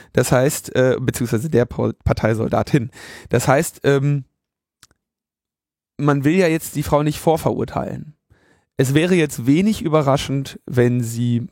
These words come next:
bei ihren bisherigen Entscheidungen und Einstellungen, äh, bleiben würde. Es wäre aber natürlich eine umso tollere, äh, Überraschung, wenn sie jetzt irgendwie in dieser,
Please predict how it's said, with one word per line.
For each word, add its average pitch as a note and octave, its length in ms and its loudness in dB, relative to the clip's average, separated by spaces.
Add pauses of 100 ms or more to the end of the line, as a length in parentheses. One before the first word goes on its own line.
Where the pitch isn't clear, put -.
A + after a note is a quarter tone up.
bei A2+ 160 2
ihren A2 680 0 (960)
bisherigen C3 540 4
Entscheidungen G#2+ 880 0
und - 200 -6
Einstellungen, G#2 680 -4 (220)
äh, - 140 -14
bleiben D#3+ 540 0
würde. F#3+ 280 2 (520)
Es - 180 -2
wäre C#3 240 4
aber B2 160 2
natürlich A#2 380 -4
eine A2+ 180 -2
umso A#2+ 340 -2 (360)
tollere, C#3+ 720 2
äh, B2 220 4
Überraschung, A#2 880 -2 (1080)
wenn A#2+ 400 2
sie A#2+ 240 -2
jetzt A2+ 420 -2
irgendwie B2 640 0 (440)
in C3 220 2
dieser, A#2+ 600 2